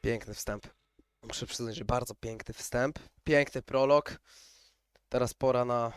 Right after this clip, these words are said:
naszą wolność. I pora na łapanie tych gnoi, którzy nam to zrobili. Dobra.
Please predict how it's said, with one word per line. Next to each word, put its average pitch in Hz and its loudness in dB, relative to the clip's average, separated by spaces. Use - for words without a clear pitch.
naszą 113 -10
wolność. 107 -10
I 120 -12
pora 151 0
na 170 4
łapanie 214 4
tych - -6
gnoi, 180 -2
którzy 135 -6
nam 131 -6
to 123 -6
zrobili. 113 -6
Dobra. - -14